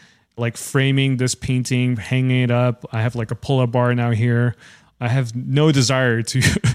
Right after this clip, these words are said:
<laughs> put it together or even try to do the whole ikea thing myself. I just rather spend my time and energy reading a book or sleeping or, uh, doing other fun things." And so I hired somebody on TaskRabbit for, like, fifty dollars.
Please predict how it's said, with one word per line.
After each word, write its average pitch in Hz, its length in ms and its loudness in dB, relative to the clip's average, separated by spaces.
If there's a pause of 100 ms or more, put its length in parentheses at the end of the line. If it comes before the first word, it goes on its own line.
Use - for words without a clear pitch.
(260)
<laughs> - 480 -14
put 151 160 4
it 139 100 2
together 131 480 2
or 123 220 0
even 127 340 2
try 120 260 -2
to 120 240 0
do 127 260 -2
the 123 100 2
whole 120 180 0
ikea 120 440 0
thing 123 180 -2
myself. 113 500 -2
I 113 120 -6
just 117 260 -8 (320)
rather 123 400 0
spend 120 300 -4
my 113 100 -2
time 117 260 -4
and 113 80 -6
energy 113 280 -4
reading 117 320 0
a 113 40 -2
book 117 480 -4
or 110 360 -4 (220)
sleeping 120 760 -4
or, 110 380 -4
uh, 110 140 -4
doing 120 420 -2
other 127 160 -2
fun 113 200 -4
things." 110 460 -8 (480)
And 120 100 -2
so 143 120 2
I 131 80 2
hired 151 220 2
somebody 135 260 2
on 123 100 0
TaskRabbit 127 520 -2
for, 123 180 -6
like, 107 160 -6
fifty - 320 -4
dollars. 143 500 -2